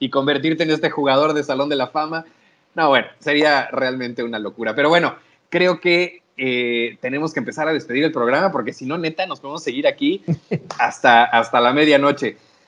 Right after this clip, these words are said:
Speaker 1: Ernie, muchísimas gracias. Como siempre, un gustazo platicar de béisbol contigo, mano.
Speaker 2: No, hombre, Charlie, mil gracias a ustedes, este, con muchísimo gusto. Qué bueno que me hablaron, eh, con todo el gusto de platicar de béisbol y platicar de esto y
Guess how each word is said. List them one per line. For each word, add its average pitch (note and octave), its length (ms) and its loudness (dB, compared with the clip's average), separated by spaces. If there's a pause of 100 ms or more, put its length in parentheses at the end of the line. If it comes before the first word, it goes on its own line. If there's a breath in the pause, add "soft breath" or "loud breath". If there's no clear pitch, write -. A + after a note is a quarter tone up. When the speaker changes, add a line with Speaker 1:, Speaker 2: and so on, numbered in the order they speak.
(240)
Speaker 1:
Ernie, G3 460 4
muchísimas E3 800 0
gracias. F3 520 0
Como C#3 220 -6
siempre, D#3 460 0
un D#3+ 340 -12
gustazo C3+ 580 -4
platicar B2 460 -2
de A#2 80 -2
béisbol A#2 260 -6
contigo, G2+ 300 -10
mano. - 160 -20 (440)
Speaker 2:
No, D3 160 4
hombre, E3 280 8
Charlie, C3 280 0
mil E3 220 6
gracias D#3+ 420 8
a C3+ 40 0
ustedes, E3+ 600 4
este, B2 280 2
con A#2+ 180 0
muchísimo C3+ 460 4
gusto. D3+ 380 8
Qué D#3+ 80 6
bueno C#3 280 8
que A#2+ 120 4
me A#2 120 0
hablaron, C#3+ 680 8
eh, A2+ 220 2
con A#2 160 0
todo C3 100 6
el B2+ 60 4
gusto C3 260 4
de E2+ 60 -2
platicar A2+ 400 6
de A#2+ 80 6
béisbol B2 420 6
y G2+ 40 0
platicar A2+ 440 -2
de A2+ 80 4
esto B2 280 2 (540 loud breath)
y A#2+ 260 4